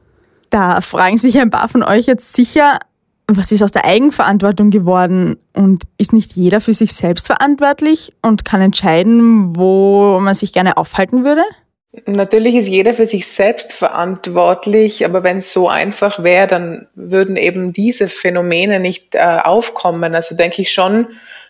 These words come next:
Speaker 2: dass man Influencer da in, in die absolute Verantwortung nehmen darf, weil Influencer heute einfach, wie der Name schon sagt, Einfluss auf ganz viele Menschen, auf ganze Generationen nehmen können und damit auch deren Verhalten natürlich irgendwo,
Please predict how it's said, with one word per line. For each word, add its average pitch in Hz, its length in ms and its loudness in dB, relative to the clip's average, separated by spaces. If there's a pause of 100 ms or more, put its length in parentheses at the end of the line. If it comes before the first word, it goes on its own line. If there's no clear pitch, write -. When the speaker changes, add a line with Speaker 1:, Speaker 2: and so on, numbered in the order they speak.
Speaker 2:
dass 190 160 -2
man 196 160 -2
Influencer 196 720 -2
da 180 280 0
in, 180 420 -8
in - 140 -14
die - 160 -2
absolute 226 560 -2
Verantwortung 185 840 -2
nehmen 180 440 -2
darf, 175 580 0 (480)
weil 180 440 0
Influencer 196 760 0
heute 185 380 2
einfach, 180 400 -2
wie 190 80 2
der 180 100 2
Name 175 320 0
schon 196 220 -2
sagt, 175 300 0 (420)
Einfluss 208 560 0
auf 180 440 -2 (200)
ganz 175 320 -2
viele 202 720 2
Menschen, 180 420 0
auf 185 180 0
ganze 180 300 -2
Generationen 180 680 0
nehmen 185 380 0
können 165 360 -2
und 165 160 -4
damit 170 300 0
auch 170 160 0
deren 190 280 0
Verhalten 175 520 0
natürlich 175 420 -4
irgendwo, 175 520 0